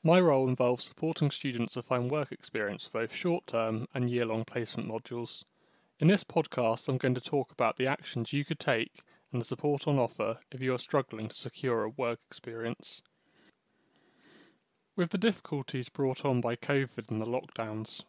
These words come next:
finding a work placement can feel more daunting than ever. With much of the world's workforce operating remotely, accessing employers and identifying placement opportunities might seem like an insurmountable challenge,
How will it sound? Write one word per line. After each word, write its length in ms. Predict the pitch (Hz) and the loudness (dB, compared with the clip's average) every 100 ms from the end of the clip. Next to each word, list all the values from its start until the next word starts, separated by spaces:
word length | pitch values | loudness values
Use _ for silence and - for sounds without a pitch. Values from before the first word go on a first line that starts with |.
| _ | _
finding 340 | - 170 190 | 2 6 8
a 80 | 175 | 6
work 300 | 156 151 - | 4 0 -2
placement 420 | - 110 120 127 | -4 -4 -4 -6
can 80 | - | -8
feel 240 | - 123 | -4 0
more 240 | 117 139 139 | 2 2 2
daunting 480 | 135 131 123 113 113 | 2 2 2 -2 -2
than 140 | 120 | -2
ever. 380 | 120 - 104 - _ _ _ _ _ _ - | -4 -4 -4 -6 _ _ _ _ _ _ -8
With 120 | 143 | 2
much 200 | 196 226 | 2 2
of 80 | 214 | 0
the 80 | 202 | 0
world's 320 | 190 180 156 | 2 2 2
workforce 680 | 151 151 - - 120 113 - | 0 0 -2 -4 -2 -2 -2
operating 480 | 120 127 120 - 123 | -2 0 -2 0 0
remotely, 640 | 131 139 - 120 113 - - _ | 2 0 -2 -8 -8 -10 -16 _
accessing 480 | 151 180 - - 170 | -6 -4 -4 0 4
employers 520 | 156 - 151 131 123 | 4 4 2 4 2
and 100 | 123 | 0
identifying 580 | 120 131 151 - 160 147 | -2 2 2 2 0 0
placement 400 | - 139 131 - | 2 0 0 -6
opportunities 600 | - - 131 117 117 117 - | -8 -6 -4 -2 -2 -4 0
might 240 | 139 165 | 2 2
seem 280 | - 143 123 | 0 -2 -2
like 120 | 117 - | -4 -4
an 80 | |
insurmountable 800 | 131 127 - 123 120 123 - 120 | -2 -2 0 0 0 -2 -4 -10
challenge, 640 | - - 120 113 110 120 | -6 -2 -2 0 -2 -6